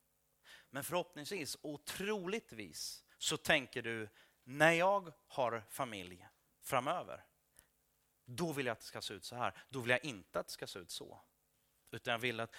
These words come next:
så att förhoppningsvis så är det någonting vi kan, vi kan konstatera, eller någonting som man, man, i alla fall någonting som bär något väldigt positivt med sig. Men familj,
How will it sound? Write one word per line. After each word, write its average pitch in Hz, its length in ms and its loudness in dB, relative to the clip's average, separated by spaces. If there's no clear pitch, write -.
så 160 120 4
att - 200 2
förhoppningsvis 170 640 4
så 175 100 8
är 156 100 12
det 147 80 6
någonting 147 380 -2
vi 139 100 6
kan, 139 300 4
vi 135 100 0
kan 131 340 2
konstatera, 151 760 6
eller 123 140 4
någonting 127 400 -2
som 123 160 -6
man, 120 160 0
man, 120 240 -2
i 127 80 2
alla 127 160 6
fall 123 200 0
någonting 120 400 -6
som 117 200 -8
bär 113 240 6
något 113 240 -8
väldigt 113 220 -4
positivt - 440 -8
med 143 240 -6
sig. - 280 -8
Men 190 260 10
familj, 190 680 8